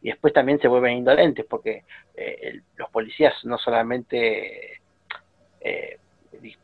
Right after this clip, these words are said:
lidian con perder un caso, muchas veces pierden dos o tres o cinco y simplemente hay que seguir con otra cosa.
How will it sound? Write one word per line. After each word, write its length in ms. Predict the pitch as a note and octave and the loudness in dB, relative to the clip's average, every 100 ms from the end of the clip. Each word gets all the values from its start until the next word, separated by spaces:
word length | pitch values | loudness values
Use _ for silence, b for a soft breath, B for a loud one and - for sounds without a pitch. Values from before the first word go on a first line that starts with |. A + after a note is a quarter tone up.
| - | -10
lidian 720 | A#2+ C3 C#3+ C#3+ C#3+ C3+ A#2+ | -4 4 6 8 8 8 2
con 380 | - A#2 A2+ G#2+ | 0 0 0 0
perder 380 | A2 A2 A#2+ | 4 4 4
un 140 | A#2+ A2 | 0 -4
caso, 480 | C3+ D3+ - G#2+ - | 0 0 0 -10 -10
muchas 340 | - B2 A#2 | -8 -6 -2
veces 200 | B2+ C#3 - | 0 0 -2
pierden 320 | A#2 G#2+ G#2 | -6 -6 0
dos 240 | B2+ D3 A2+ | 4 4 2
o 80 | |
tres 240 | - C#3+ C#3+ | 0 2 2
o 100 | G#2+ | -2
cinco 380 | C3+ D#3 D3+ A2 | -4 -2 -2 -6
y 60 | |
simplemente 480 | - A#2+ A#2+ A#2+ B2+ | -8 -10 -6 -6 -6
hay 20 | B2 | -6
que 100 | A2+ | -4
seguir 240 | G#2+ A2+ | -6 -8
con 120 | - A2 | 0 0
otra 200 | D#3+ - | 0 2
cosa. 340 | D3+ - - | 2 2 -8